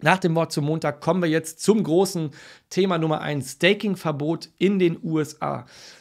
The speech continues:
Das ist jetzt erstmal das, was auch in den Medien gesagt wurde. Ich nehme das jetzt auch mit auf, um das für euch mal ein bisschen einzuordnen. Was bedeutet eigentlich das, was letzte Woche gesagt wurde? Die S E C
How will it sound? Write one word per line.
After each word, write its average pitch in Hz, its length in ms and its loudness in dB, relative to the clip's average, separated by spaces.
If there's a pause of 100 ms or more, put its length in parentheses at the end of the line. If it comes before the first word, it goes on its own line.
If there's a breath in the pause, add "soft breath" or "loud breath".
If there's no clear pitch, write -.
(220 loud breath)
Das 160 140 2
ist 220 140 0
jetzt 233 140 2
erstmal 190 280 0
das, 170 240 2
was 180 160 -4
auch 156 240 -4
in 147 140 -6
den 147 100 0
Medien 151 300 0
gesagt 135 440 -2
wurde. 175 200 0
Ich 139 100 -8
nehme 170 140 0
das 180 140 -6
jetzt 170 120 -8
auch 143 140 -10
mit 156 120 -10
auf, 202 380 -2
um 185 160 -2
das 185 140 -2
für - 80 -8
euch 165 180 -2
mal 156 80 -4
ein 139 80 -4
bisschen 139 320 -6
einzuordnen. 131 600 -4
Was 185 140 -2
bedeutet 180 460 -2
eigentlich 151 240 -8
das, 156 220 -6
was 147 160 -10
letzte 160 240 -6
Woche 131 180 -6
gesagt 139 440 -2
wurde? 139 260 -6 (400 loud breath)
Die 170 80 -2
S 185 160 -2
E 185 40 -2
C 220 400 -2